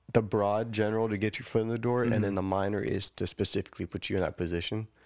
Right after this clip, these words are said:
Speaker 1: that you want. So say you don't get that, you still have that broad general degree to where you can go different avenues.
Speaker 2: Right.
Speaker 1: So I'm trying to find something that'll put me working with a sports team,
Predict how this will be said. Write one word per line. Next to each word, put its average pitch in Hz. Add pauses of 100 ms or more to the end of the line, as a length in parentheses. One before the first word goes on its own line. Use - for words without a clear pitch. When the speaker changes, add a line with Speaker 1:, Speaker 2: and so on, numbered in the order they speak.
(260)
Speaker 1:
that -
you 85
want. 90
So -
say 95
you 95
don't 92
get 82
that, 95
you 90
still -
have 87
that 90
broad 92
general 92 (600)
degree 95
to -
where 92
you 87
can 87
go 87
different 87
avenues. 85 (460)
Speaker 2:
Right. 104 (400)
Speaker 1:
So 92 (140)
I'm 95
trying 113
to 104
find 101
something 98
that'll 90
put 92
me 90 (140)
working 92
with 107
a 110
sports -
team, 120